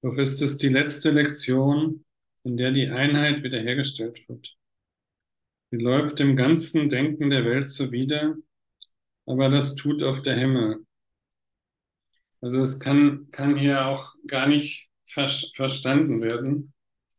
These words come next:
Was hier vorher auch, auch so stand, die Illusion von Rangordnungen der Schwierigkeiten ist ein Hindernis, an dem der Lehrer Gottes lernen muss, vorbeizugehen. Und es gibt da eben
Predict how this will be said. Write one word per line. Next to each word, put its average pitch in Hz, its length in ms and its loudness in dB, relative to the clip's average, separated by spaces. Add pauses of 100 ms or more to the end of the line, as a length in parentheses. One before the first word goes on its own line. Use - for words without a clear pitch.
(1040)
Was 135 180 0
hier 143 140 2
vorher 151 440 4
auch, 147 240 0
auch 143 220 0
so 139 220 2
stand, 147 760 0 (520)
die 131 260 -2
Illusion 135 640 4
von 131 240 -4
Rangordnungen 139 760 -2
der 127 80 -2
Schwierigkeiten 143 960 -2 (180)
ist 139 240 -2
ein 131 100 2
Hindernis, 143 800 2
an 135 160 -2
dem 135 200 0
der 139 120 2
Lehrer 135 340 2
Gottes 135 420 -2
lernen 131 300 2
muss, 135 260 0
vorbeizugehen. 131 960 -6 (1600)
Und 131 160 2
es 131 160 -2
gibt 151 260 0
da 143 180 4
eben 135 540 2